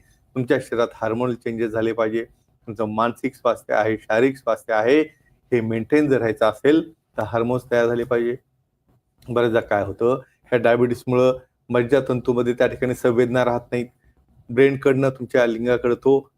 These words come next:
आदेश जात नाही, ज्यामुळे किकोटता यावी. ब्लड प्रेशरमुळे त्या ठिकाणी व्हेसल ह्या लवचिकता गेलेली असते आणि त्याच्या मेडिसिनचे देखील साईड इफेक्ट असतात. उदाहरणार्थ, मेडिसिनचे जे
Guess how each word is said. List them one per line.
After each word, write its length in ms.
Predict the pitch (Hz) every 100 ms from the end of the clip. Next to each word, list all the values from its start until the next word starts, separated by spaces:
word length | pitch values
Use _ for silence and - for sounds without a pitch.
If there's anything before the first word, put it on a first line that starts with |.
| -
आदेश 380 | 110 117 143 123
जात 140 | 123 -
नाही, 120 | 123
ज्यामुळे 280 | 120 120 120
किकोटता 440 | 117 127 113 - 120
यावी. 280 | 117 120 127 _ _ _ _
ब्लड 240 | 117 135 135
प्रेशरमुळे 520 | 147 135 139 131 131
त्या 100 | 123
ठिकाणी 240 | 117 131 120
व्हेसल 360 | 113 110 127
ह्या 180 | 127 135 -
लवचिकता 480 | 123 117 117 - 110
गेलेली 400 | 104 117 127 127
असते 440 | 113 - 127 123 _ _ -
आणि 140 | 127 135
त्याच्या 240 | 147 139
मेडिसिनचे 680 | 123 127 123 - 127 117 113
देखील 340 | 110 - 107
साईड 220 | - 110
इफेक्ट 280 | 104 113 110
असतात. 280 | 107 - 107
उदाहरणार्थ, 580 | 113 113 113 127 131 131 _ _ _ -
मेडिसिनचे 540 | 131 131 - 151 156
जे 280 | 143 147 147